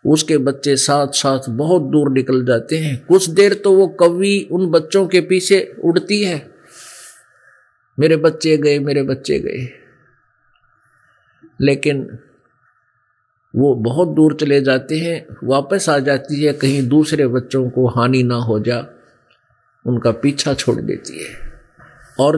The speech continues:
जो कौवे वाले बच्चे होते हैं, काग वाले, वो नहीं परवाह करते, वो देखते भी नहीं उसकी बोली की तरफ। कोयल वालों ने अपनी माँ की बोली को पहचान लिया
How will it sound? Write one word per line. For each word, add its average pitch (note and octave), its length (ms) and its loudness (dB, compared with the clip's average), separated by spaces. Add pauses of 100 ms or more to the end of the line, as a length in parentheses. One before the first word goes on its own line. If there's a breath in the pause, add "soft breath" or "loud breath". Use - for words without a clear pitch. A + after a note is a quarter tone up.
जो F#3 160 4
कौवे D#3+ 480 2
वाले F#3 300 4
बच्चे F3+ 300 0
होते E3+ 320 2
हैं, F3+ 120 0
काग E3+ 300 2
वाले, F3 320 4
वो E3 400 4
नहीं G3+ 180 4
परवाह E3+ 340 4
करते, D3+ 320 -2
वो E3 140 4
देखते F#3 420 4
भी G3+ 140 2
नहीं E3+ 100 0
उसकी E3 200 2
बोली E3 300 2
की E3 140 0
तरफ। E3 320 -4 (960)
कोयल D#3 300 4
वालों C#3+ 260 4
ने C3+ 140 0
अपनी B2+ 240 0
माँ C#3 260 0
की C3 140 2
बोली A#2 340 2
को C3+ 160 0
पहचान A#2 480 0
लिया A2+ 320 -4